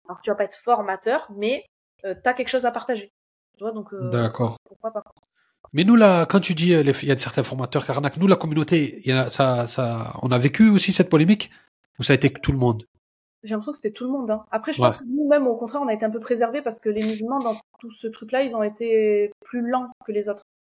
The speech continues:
Speaker 1: Le... à se lancer, à faire des formations, à se rendre visible sur les réseaux, et cetera, ils ont été un peu plus lents. On arrivait un peu après, tu vois.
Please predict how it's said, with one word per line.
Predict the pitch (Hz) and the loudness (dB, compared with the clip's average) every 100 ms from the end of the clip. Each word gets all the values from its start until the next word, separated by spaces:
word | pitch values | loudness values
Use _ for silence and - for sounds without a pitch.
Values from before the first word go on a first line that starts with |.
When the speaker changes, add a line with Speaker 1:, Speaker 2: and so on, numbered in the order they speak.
| _ _ - | _ _ -6
Speaker 1:
Le... | 196 196 | -2 2
à | 185 208 | 2 2
se | 214 | -2
lancer, | 214 214 233 233 233 | -4 -4 -4 -4 0
à | 214 | 0
faire | 220 | 0
des | 202 | -6
formations, | 208 208 202 202 226 220 220 214 | -6 -6 -6 -6 -6 -6 -2 0
à | 208 | -2
se | 202 | -4
rendre | 196 | -10
visible | 196 208 214 214 | -10 -10 -8 -10
sur | 220 | -8
les | 196 | -8
réseaux, | 196 202 214 | -6 -4 -2
et | 214 | -4
cetera, | 208 208 226 | -6 -4 -4
ils | 247 | -4
ont | 196 | -6
été | 196 | -8
un | |
peu | 208 | -10
plus | - 220 | -12 -6
lents. | 214 196 | -6 -6
On | |
arrivait | 190 196 202 | -8 -8 -8
un | |
peu | 196 226 | -4 -4
après, | 214 - 185 | -4 -8 -14
tu | - - | -14 -8
vois. | 180 | -8